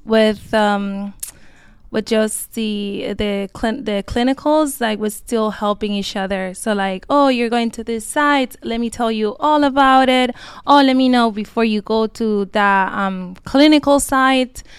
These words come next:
for me, um, to tell you everything about, like, ex-resident, ex-doctor, ex, you know, rounding and how to start your day, et cetera"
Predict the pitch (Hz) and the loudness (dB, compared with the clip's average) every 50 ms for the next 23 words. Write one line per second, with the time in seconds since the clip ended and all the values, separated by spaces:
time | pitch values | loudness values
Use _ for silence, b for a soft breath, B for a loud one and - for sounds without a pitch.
0 | B B B B - - 240 233 226 233 226 233 226 226 226 220 214 214 - - | B B B B -8 -2 0 0 0 0 0 0 0 -2 -2 -2 -4 -6 -6 -4
1 | 208 208 202 196 196 - - 233 - - 226 226 220 220 214 208 - 220 220 233 | -4 -4 -4 -4 -6 -10 -10 -10 -6 -4 -2 -2 -2 -2 -4 -4 -4 -4 -4 -4
2 | 247 220 233 226 214 208 196 208 202 202 202 202 196 196 196 - 226 226 - - | -4 -4 -2 -2 0 0 2 2 2 2 4 2 0 0 -2 -2 -4 -6 -6 -8
3 | - - 254 233 226 - 226 214 220 214 214 208 - - 220 214 - - - - | -6 -4 -4 -4 -4 -4 -4 -2 -2 -2 -2 -4 -4 -4 -6 -6 -6 -4 -2 0
4 | 226 214 208 - - - 220 208 208 208 196 - 214 208 - - - - - 240 | 2 2 0 -2 -6 -8 -6 -4 -4 -4 -4 -4 -4 -6 -4 -6 -8 -8 -6 -4
5 | 220 226 220 202 196 190 190 190 - 208 220 226 233 226 226 220 214 214 208 208 | -4 -2 0 0 -2 -2 -4 -6 -6 -4 -2 -2 0 -2 -2 -4 -4 -6 -6 -6
6 | 202 202 196 190 190 190 202 196 196 196 196 - - 208 202 214 214 202 208 202 | -6 -6 -8 -8 -10 -8 -8 -8 -8 -8 -8 -6 -4 -2 0 0 -2 -2 -2 -4
7 | 202 196 208 196 196 196 196 - 202 196 - - - 190 190 185 - - - - | -4 -4 -4 -4 -4 -4 -4 -4 -6 -8 -12 -14 -12 -12 -12 -12 -10 -10 -8 -8
8 | 120 - | -8 -8